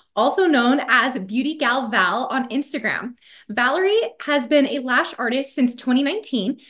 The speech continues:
She owns a lash salon in Clovis, California. She has been the London Lash Artist Award winner for three years in a row and provides both online and in-person trainings for lash artists of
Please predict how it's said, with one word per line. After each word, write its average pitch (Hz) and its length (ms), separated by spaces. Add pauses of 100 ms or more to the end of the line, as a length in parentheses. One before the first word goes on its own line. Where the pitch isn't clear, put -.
She - 160
owns 254 180
a 277 60
lash 254 240
salon 254 540
in 240 320
Clovis, 226 340
California. 240 720 (420)
She 311 400
has 339 280
been 285 360
the 269 120
London 294 360 (100)
Lash 254 420
Artist 262 400
Award 233 500
winner 233 360
for 233 180
three 254 500
years 269 300
in 240 200
a 320 60
row 208 520
and 247 120
provides 269 380
both 269 300
online 285 580
and 302 380
in-person 349 540
trainings 233 460
for 233 180
lash 240 340
artists 240 380
of 233 160